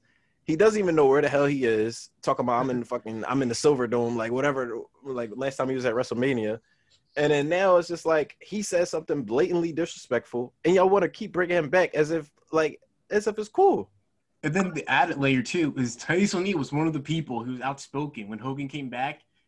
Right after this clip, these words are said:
Speaker 2: and he apologized. He's outspoken that he didn't accept his apology because it wasn't an apology that he gave.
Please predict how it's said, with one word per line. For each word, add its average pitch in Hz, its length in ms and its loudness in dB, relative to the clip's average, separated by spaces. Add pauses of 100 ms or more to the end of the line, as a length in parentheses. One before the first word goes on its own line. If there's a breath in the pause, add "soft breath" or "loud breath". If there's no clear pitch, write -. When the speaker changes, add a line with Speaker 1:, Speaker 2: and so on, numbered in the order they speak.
(220)
Speaker 2:
and 143 100 -8
he 139 80 -8
apologized. 143 580 -4
He's 185 140 -14
outspoken 185 460 -6
that 107 100 -10
he 120 60 -10
didn't 147 200 -8
accept 135 360 -2
his 127 100 -14
apology 117 580 -4
because 120 300 -12
it 117 100 -18
wasn't 147 400 -6
an 135 120 -6
apology 131 600 -2 (160)
that 123 160 -6
he 127 80 -4
gave. 110 420 -2